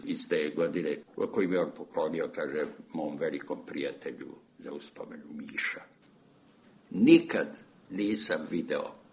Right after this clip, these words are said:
tog dečaka da je došao kolima, da ga je neko dovezao. Uvek je išao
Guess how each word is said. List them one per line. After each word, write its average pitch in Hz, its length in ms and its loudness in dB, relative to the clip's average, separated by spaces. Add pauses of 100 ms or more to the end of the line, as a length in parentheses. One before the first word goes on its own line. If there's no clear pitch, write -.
(200)
tog 78 220 0
dečaka - 640 -6 (840)
da - 60 2
je 76 140 2
došao - 680 -2 (360)
kolima, 82 460 0 (340)
da - 80 -2
ga 78 100 -2
je 73 80 0
neko - 260 -4
dovezao. 85 680 2 (1040)
Uvek 131 340 6
je 87 160 -2
išao 78 300 -2